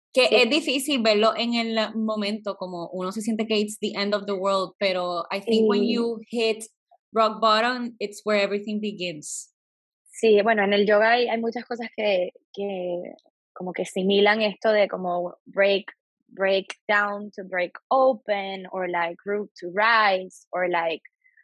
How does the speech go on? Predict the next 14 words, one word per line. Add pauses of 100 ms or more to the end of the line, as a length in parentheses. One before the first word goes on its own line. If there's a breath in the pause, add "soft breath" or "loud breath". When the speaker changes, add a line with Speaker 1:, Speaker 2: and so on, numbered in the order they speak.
Speaker 2:
todas
estas
cosas
que,
que
repetimos,
pero
que
en
verdad
son
mantras,
¿no?
Son,